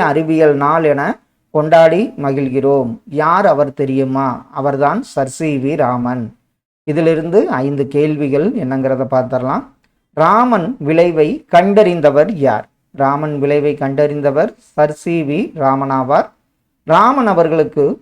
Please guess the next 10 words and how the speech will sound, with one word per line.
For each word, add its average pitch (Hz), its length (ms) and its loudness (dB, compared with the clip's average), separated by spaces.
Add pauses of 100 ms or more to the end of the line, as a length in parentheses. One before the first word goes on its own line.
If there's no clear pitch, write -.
நோபல் 190 460 2
பரிசை 160 480 0
பெற்றுத்தந்த 196 800 -2 (320)
கேள்வி 190 540 2 (280)
எந்த 190 300 2
கேள்வி? 123 400 -4 (1300)
ஆப்ஷன்ல 151 440 0 (140)
அவருக்கு 139 440 -2 (1300)
கடல் 160 320 6
நீர் 160 280 -2